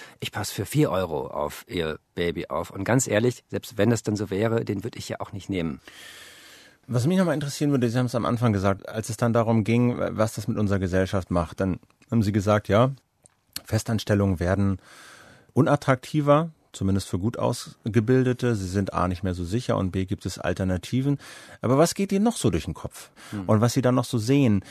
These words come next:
Speaker 2: wenn es halt so alles modularer, beweglicher, flexibler wird?
Speaker 1: Naja, man hat natürlich in der Generation vor uns, also in der Elterngeneration,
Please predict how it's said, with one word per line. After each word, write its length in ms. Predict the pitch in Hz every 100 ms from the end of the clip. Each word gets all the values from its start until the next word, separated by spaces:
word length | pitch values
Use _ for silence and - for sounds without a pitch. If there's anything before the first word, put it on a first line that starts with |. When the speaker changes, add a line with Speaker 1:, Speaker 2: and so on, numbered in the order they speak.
| -
Speaker 2:
wenn 240 | - 110 117
es 160 | 107
halt 280 | 113 104 98 -
so 200 | 98 110
alles 280 | 107 101 -
modularer, 800 | - 107 101 95 92 98 92 92
beweglicher, 1040 | 85 92 85 107 - 92 - 87 85 82 -
flexibler 640 | - 85 - 82 73 65
wird? 220 | 69 - - - - - - -
Speaker 1:
Naja, 200 | 117 113
man 120 | 98
hat 120 | 110
natürlich 360 | 98 - 127 135
in 100 | 117
der 100 | 110
Generation 1000 | 107 98 101 - 113 107 107 101 101 - - -
vor 360 | - 104 107 -
uns, 240 | 113 113
also 200 | 98 104
in 160 | 101 95
der 140 | 95
Elterngeneration, 920 | 101 107 104 104 101 - - 104 104